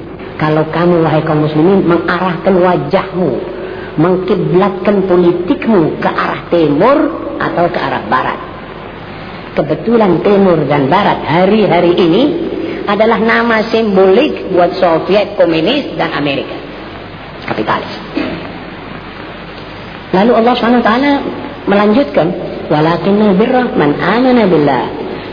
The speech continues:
Kebaikan, keuntungan itu adalah kalau kamu beriman kepada Allah, dengan malaikatnya, dengan kitab-kitabnya, dengan nabinya. Lalu kamu berikan sedekah kepada anak-anak yatim dan sosialmu aturan.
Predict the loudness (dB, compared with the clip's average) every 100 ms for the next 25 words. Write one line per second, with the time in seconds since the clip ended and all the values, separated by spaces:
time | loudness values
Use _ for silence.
0 | -2 0 2 2 2 0 0 -2 -2 0
1 | 4 4 4 2 4 4 2 0 0 2
2 | 2 2 0 0 0 0 2 2 2 2
3 | 0 2 2 4 2 2 0 0 0 0
4 | -2 -4 -8 -12 -12 -14 -14 -14 -14 -14
5 | -10 0 4 4 4 2 2 0 0 0
6 | 0 0 2 2 2 2 0 0 0 0
7 | 0 2 2 4 4 4 4 4 4 2
8 | -2 -6 -10 -10 -4 2 2 4 2 4
9 | 4 2 2 0 0 -2 -2 -4 -2 0
10 | 2 2 2 2 2 2 0 2 2 2
11 | 2 -2 0 0 2 2 2 4 2 2
12 | 0 0 2 4 2